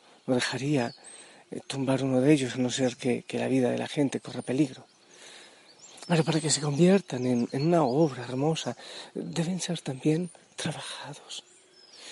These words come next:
Eso es un secreto que viene desde el Señor y que hasta el Hijo de Dios le tocó pasar por él,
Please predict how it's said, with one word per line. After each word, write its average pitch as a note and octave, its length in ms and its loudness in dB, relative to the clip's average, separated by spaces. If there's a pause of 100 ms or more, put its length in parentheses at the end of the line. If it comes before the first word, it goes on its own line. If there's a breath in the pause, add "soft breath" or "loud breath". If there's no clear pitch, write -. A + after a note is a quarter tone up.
(120)
Eso D3+ 240 0
es D#3+ 80 -4
un D#3+ 140 -4
secreto C#3 580 -4 (680 loud breath)
que - 100 -4
viene D3+ 300 -2
desde A#2+ 240 -6
el B2 80 -6
Señor C3 440 -6 (280 loud breath)
y D3+ 80 2
que - 100 -4
hasta C3+ 240 0
el D#3+ 140 0
Hijo A3+ 320 -4 (400 loud breath)
de D3 100 2
Dios G3+ 340 0
le D#3 120 0
tocó - 280 -4
pasar G3 440 -4 (160)
por C3 180 -6
él, B2+ 220 -6